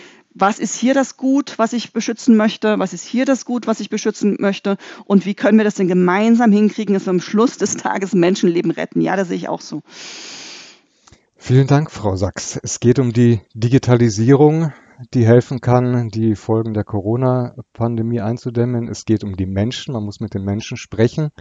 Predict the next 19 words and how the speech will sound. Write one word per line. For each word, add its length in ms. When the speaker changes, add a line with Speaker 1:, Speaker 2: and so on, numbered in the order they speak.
Speaker 2:
um 100
Bereitschaft 720
zu 300
fördern, 460
hier 200
mitzuwirken. 840
Digitalisierung, 840
Software 520
kann 300
helfen, 440
definitiv. 680
Und 140
der 80
Datenschutz 680
muss 300
kein 200
Hindernis 420
dabei 240
sein. 280